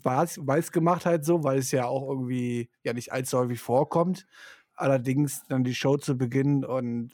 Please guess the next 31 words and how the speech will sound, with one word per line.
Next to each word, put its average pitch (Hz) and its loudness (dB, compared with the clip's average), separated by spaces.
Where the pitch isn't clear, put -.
mit 131 -8
Nia 123 0
Jax - -4
zu 135 -2
beginnen, 131 -2
ist 131 -8
jetzt 127 -10
vielleicht 123 -6
nicht 120 -8
das 127 -4
unbedingt, 117 -8
wo 123 -2
ich 117 -2
am 123 -2
Fernseher 139 2
sitze 123 -4
und 117 -2
denke 123 -2
so, 131 2
„Wow, 170 2
das 226 2
ist 240 2
ein 262 2
Opener, 214 4
davon 165 4
habe 214 6
ich 277 6
immer 208 4
geträumt“, 185 4
aber 147 6
so 139 2